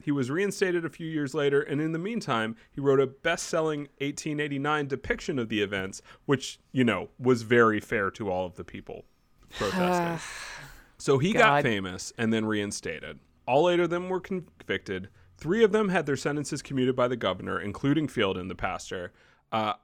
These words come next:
Speaker 1: but four of them, well, five of them were sentenced to death. The day before
Speaker 2: Oof.
Speaker 1: their execution,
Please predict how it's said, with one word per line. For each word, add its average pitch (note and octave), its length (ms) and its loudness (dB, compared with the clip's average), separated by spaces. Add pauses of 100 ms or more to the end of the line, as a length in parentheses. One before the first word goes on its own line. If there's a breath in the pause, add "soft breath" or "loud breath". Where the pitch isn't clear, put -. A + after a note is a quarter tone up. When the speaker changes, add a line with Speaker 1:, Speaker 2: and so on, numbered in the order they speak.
(180)
Speaker 1:
but B2+ 120 0
four A#3+ 240 4
of C3 120 4
them, F2 300 -4 (440)
well, A2 220 0
five F#3 320 4
of C3 40 -2
them G#2+ 300 0
were A2 80 -4
sentenced G#2+ 380 -6
to - 60 -18
death. - 420 -12 (680)
The A#2 80 -8
day C#3 140 8
before C#3+ 540 2
Speaker 2:
Oof. C#3 80 -8 (280)
Speaker 1:
their G#2+ 160 2
execution, F#2 800 -8